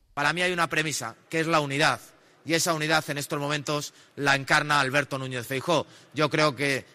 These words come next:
todos los pronunciamientos han sido unánimes, que todos los dirigentes del Partido Popular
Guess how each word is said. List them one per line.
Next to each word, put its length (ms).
todos 300
los 180
pronunciamientos 840
han 180
sido 460
unánimes, 680
que 120
todos 360
los 180
dirigentes 460
del 120
Partido 360
Popular 500